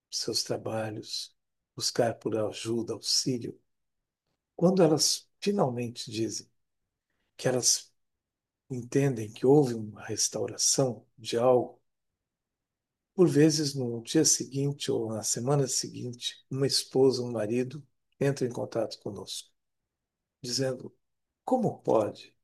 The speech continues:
ela falar que houve uma reparação? Ele falar que houve." Isso não houve. Passou por uma cirurgia gigantesca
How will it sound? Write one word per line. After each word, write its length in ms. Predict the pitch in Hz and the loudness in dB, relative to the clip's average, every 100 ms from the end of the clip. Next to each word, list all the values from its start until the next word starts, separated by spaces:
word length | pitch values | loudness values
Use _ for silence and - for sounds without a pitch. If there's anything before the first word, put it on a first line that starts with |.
| _ | _
ela 200 | 143 139 | 0 0
falar 440 | - 123 117 120 - | 0 0 4 2 0
que 180 | - | 0
houve 300 | 127 113 104 | 2 2 0
uma 180 | 104 104 | -6 -8
reparação? 840 | 98 98 107 104 - - 127 107 - - | -10 -8 -8 -8 -6 -6 -6 -10 -10 2
Ele 260 | 175 156 | 4 4
falar 460 | 123 - 120 117 117 | 0 -2 -2 0 -2
que 160 | - 117 | -4 -6
houve." 260 | 117 - _ - - - _ | -6 -10 _ -20 -20 -20 _
Isso 300 | 185 - - | 2 2 4
não 240 | 110 214 135 | 2 4 4
houve. 540 | 156 175 - - - _ _ _ _ _ _ _ _ _ _ _ _ _ _ _ _ _ _ _ _ _ _ _ _ _ _ _ _ | 4 2 -4 -12 -20 _ _ _ _ _ _ _ _ _ _ _ _ _ _ _ _ _ _ _ _ _ _ _ _ _ _ _ _
Passou 360 | - 139 - 208 | 2 4 4 4
por 120 | - | 4
uma 120 | 170 | 6
cirurgia 580 | 165 165 156 143 160 165 | 6 6 4 4 6 4
gigantesca 1120 | 143 151 156 135 - 143 147 - - - - | 4 4 4 4 2 0 0 0 -4 -8 -20